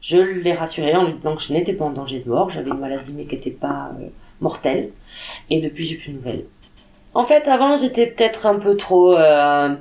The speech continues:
j'aime ou j'aime pas. J'ai appris à être plus curieuse.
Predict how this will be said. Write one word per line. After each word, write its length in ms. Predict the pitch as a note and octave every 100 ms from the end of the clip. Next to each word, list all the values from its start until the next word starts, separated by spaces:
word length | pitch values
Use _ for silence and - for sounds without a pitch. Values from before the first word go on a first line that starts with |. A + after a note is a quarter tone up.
| -
j'aime 400 | F3 F3+ G#3 G#3
ou 80 | G3
j'aime 300 | F3+ F3+ D#3+
pas. 340 | C#3 B2+ - - -
J'ai 260 | - F#3+ -
appris 680 | F#3+ F#3+ - - A3+ B3 -
à 460 | F3+ E3 D#3 D#3 D#3
être 300 | E3+ F3 - - _ -
plus 140 | B3+
curieuse. 760 | - C#4 G#3 G3 G#3 F3 C#3+